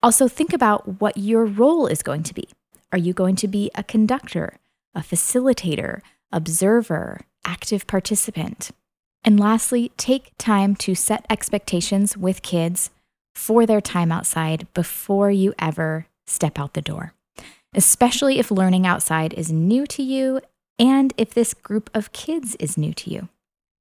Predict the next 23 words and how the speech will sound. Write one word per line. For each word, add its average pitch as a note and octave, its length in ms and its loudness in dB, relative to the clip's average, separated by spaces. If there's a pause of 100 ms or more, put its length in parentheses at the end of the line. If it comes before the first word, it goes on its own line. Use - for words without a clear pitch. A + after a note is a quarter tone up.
(320)
Having C4 500 2
shared G3 420 0
expectations F#3+ 920 -2
about D#3 440 -2
what F#3+ 480 -2
is G3 140 -2
going F3 220 0
to E3 40 -4
happen A#3 380 -2
outside, F#3+ 680 0 (360)
what - 280 0
your E3+ 140 2
boundaries F#3 680 0
and E3 220 -2
limits A#3 400 4
are, A#3+ 400 2 (360)
will F#3 140 6
make F#3+ 400 4
the A3 140 -2
experience F#3 680 -2
better E3 460 0
for D#3 520 -8
everyone. - 480 -8